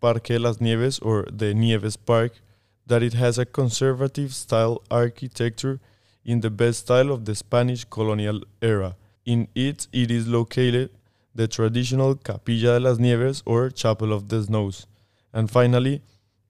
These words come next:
we have the house museum La Mansión de Fraile,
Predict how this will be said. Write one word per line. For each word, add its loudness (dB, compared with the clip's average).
we 2
have 2
the 2
house 0
museum 0
La 0
Mansión -2
de 0
Fraile, -2